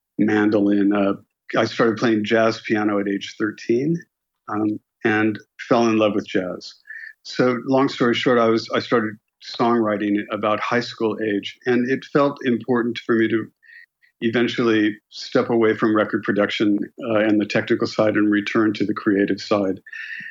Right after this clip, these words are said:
But I did that really kind of slowly, and part of it was exploring things like film scoring, and, uh, which is something I also love and would like to do more of.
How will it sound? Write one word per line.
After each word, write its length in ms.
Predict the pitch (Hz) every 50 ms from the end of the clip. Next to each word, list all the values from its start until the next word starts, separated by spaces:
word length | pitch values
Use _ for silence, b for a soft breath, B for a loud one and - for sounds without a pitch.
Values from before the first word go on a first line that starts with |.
| B B B _ -
But 80 | 131
I 80 | 135 139
did 180 | 139 165 180 175
that 240 | 214 185 165 -
really 240 | 139 135 139 143 139
kind 240 | 135 - 143 135 127
of 100 | 123 117
slowly, 580 | - - - 120 113 120 135 127 107 95 95 95
and 260 | 98 104 104 104 107 - _ _ _ _ -
part 160 | 123 123 123
of 80 | 117 113
it 120 | 113 107
was 200 | 117 110 107 104
exploring 520 | 110 101 - - - 113 110 110 110 110 104
things 280 | - 113 110 104 104
like 160 | 113 101 - - _ -
film 300 | 131 117 117 123 123 123
scoring, 760 | - - - - 127 131 131 131 135 135 139 147 151 - _ _ _ _ -
and, 220 | 120 110 110 110 113
uh, 80 | 107
which 180 | 110 110 - -
is 80 | 110
something 320 | - - 117 104 110 110 107
I 140 | 104 104 101
also 320 | 104 110 - - - 123
love 300 | 123 127 127 127 131 139
and 180 | 139 - 117 113
would 120 | 110 101
like 160 | 110 107 104 -
to 80 | 110 101
do 180 | 104 101 101
more 220 | 101 98 104 101 98
of. 160 | 98 98